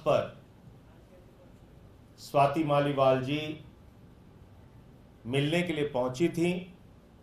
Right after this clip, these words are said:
ड्राइंग रूम में इंतजार कर रही थीं। इस बीच विभव कुमार जी वहां पे आते हैं। और उन्होंने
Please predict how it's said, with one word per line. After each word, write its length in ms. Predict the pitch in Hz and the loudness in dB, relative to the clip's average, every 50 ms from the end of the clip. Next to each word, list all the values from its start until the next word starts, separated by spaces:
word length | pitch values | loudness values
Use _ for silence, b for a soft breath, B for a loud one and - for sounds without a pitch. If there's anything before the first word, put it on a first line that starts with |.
| - - - - - - - - - - - - - - - - - - - - - - - - 110 104 | -20 -20 -20 -20 -20 -20 -20 -20 -20 -20 -20 -20 -20 -20 -20 -20 -20 -20 -20 -20 -20 -20 -20 -20 -12 -2
ड्राइंग 380 | 117 143 147 160 175 180 175 156 | 0 2 4 6 4 4 2 2
रूम 260 | 165 165 165 165 160 | 0 -2 -2 -2 -2
में 100 | 156 156 | -2 -2
इंतजार 500 | 147 135 127 120 113 127 131 143 143 139 | -2 -4 -6 -2 2 4 4 4 4 2
कर 120 | 151 147 | 0 2
रही 180 | 147 151 156 156 | 2 2 0 -2
थीं। 300 | 151 - 156 165 170 175 - - - - - - - - - - - - - - - - - - - - - - - - - - - - - - - - - - - - 170 | -4 -6 -8 -8 -8 -10 -12 -18 -20 -20 -20 -20 -20 -20 -20 -20 -20 -20 -20 -20 -20 -20 -20 -20 -20 -20 -20 -20 -20 -20 -20 -20 -20 -20 -20 -20 -20 -20 -20 -20 -12 -4 -2
इस 220 | 160 151 - 139 135 | -2 -2 -2 -4 0
बीच 440 | 156 160 170 175 175 175 - - - - - - - - - - - - - - - - - - - - - - - - - 104 95 | 2 4 6 6 4 2 -2 -8 -14 -20 -20 -20 -20 -20 -20 -20 -20 -20 -20 -20 -20 -20 -20 -20 -20 -20 -20 -20 -20 -20 -20 -16 -6
विभव 400 | 131 143 143 135 151 180 190 185 | -4 -2 0 4 6 8 8 6
कुमार 360 | - 160 160 156 156 156 151 147 | 4 0 0 2 2 2 2 2
जी 100 | 160 147 | -2 0
वहां 220 | 143 135 131 135 127 | 0 0 0 0 -2
पे 80 | 127 113 | -2 0
आते 380 | 113 110 107 - - 143 147 | 0 0 0 -2 -2 -2 0
हैं। 400 | 147 160 175 175 - - - - - - - - - - - - - - - - - - - - - - - - - - - - - - - - - | 0 0 -4 -6 -10 -14 -20 -20 -20 -20 -20 -20 -20 -20 -20 -20 -20 -20 -20 -20 -20 -20 -20 -20 -20 -20 -20 -20 -20 -20 -20 -20 -20 -20 -20 -8 2
और 200 | 151 147 151 156 | 4 6 6 6
उन्होंने 600 | 151 151 156 165 170 170 165 151 117 104 - - | 4 2 4 4 4 4 4 2 2 -2 -6 -12